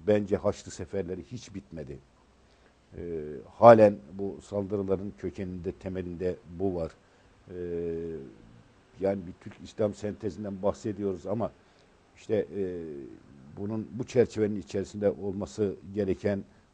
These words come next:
Irak'ta bir, e, Amerikan işgali,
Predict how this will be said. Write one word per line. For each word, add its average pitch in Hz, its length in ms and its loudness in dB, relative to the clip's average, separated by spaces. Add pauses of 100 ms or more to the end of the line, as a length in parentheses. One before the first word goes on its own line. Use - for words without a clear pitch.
(100)
Irak'ta 104 600 8 (200)
bir, 101 380 -2 (100)
e, 90 340 -8 (100)
Amerikan 95 460 0 (300)
işgali, 87 540 -6